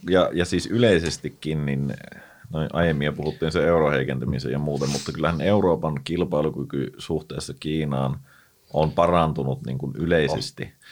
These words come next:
Speaker 1: Ja sitten kun otetaan huomioon nämä geopoliittiset ja niin kuin riskinäkökulmat, niin, niin ihan varmasti tulee tänne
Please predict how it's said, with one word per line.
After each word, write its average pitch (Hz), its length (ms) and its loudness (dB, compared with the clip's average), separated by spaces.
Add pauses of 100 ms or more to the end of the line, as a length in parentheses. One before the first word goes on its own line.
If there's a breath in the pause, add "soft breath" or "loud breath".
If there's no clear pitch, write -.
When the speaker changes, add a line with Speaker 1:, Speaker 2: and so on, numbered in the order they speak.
(340 loud breath)
Speaker 1:
Ja 71 240 2 (160)
sitten 76 440 -2 (240)
kun 69 220 -2
otetaan 71 340 2
huomioon 71 400 0
nämä 69 120 -2
geopoliittiset 73 720 2
ja 71 100 0
niin 69 140 -2
kuin 69 100 -2
riskinäkökulmat, 69 920 -2
niin, 65 240 -4 (220)
niin 69 120 -6 (140)
ihan 82 220 0
varmasti 73 420 0 (120)
tulee 69 400 2
tänne 71 340 -2